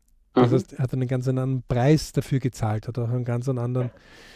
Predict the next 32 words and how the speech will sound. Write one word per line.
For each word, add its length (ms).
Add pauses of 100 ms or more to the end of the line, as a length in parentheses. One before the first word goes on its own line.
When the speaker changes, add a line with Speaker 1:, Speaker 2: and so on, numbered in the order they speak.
(1120)
Speaker 1:
Merkmal 520
gehabt. 340
Aber 120
dieses 320
Muster 540
hat 160
er 60
vorher 340
schon, 440
bevor 360
er 80
den 140
Erfolg, 580
den 140
großen 420
gehabt 400
hat. 240 (1120)
Speaker 2:
Ja, 180 (640)
der 80
Speaker 1:
Äh, 40
Speaker 2:
Erfolg 420
wird 200
ja 140
aus 320
dem 300
gekommen 460
sein. 280 (500)
Speaker 1:
So, 200 (180)
das 140
heißt, 180
dieses 340
Ideal, 680